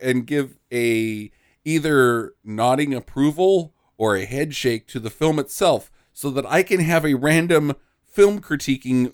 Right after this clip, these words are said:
uh, moment with a complete stranger. And we can, <laughs> for, like, me and another person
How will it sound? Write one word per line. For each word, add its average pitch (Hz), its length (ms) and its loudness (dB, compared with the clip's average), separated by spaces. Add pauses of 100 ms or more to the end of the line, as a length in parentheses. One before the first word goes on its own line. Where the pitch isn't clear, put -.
(140)
uh, 113 520 2
moment 135 680 0
with 127 180 -4
a 131 40 -8
complete 139 440 -6
stranger. 143 640 -4 (200)
And 123 180 -2
we 139 100 2
can, 156 200 -2
<laughs> - 0 -
for, 156 200 0 (340)
like, 277 420 -2
me 226 400 0
and 185 240 -2
another 185 360 0
person 117 600 0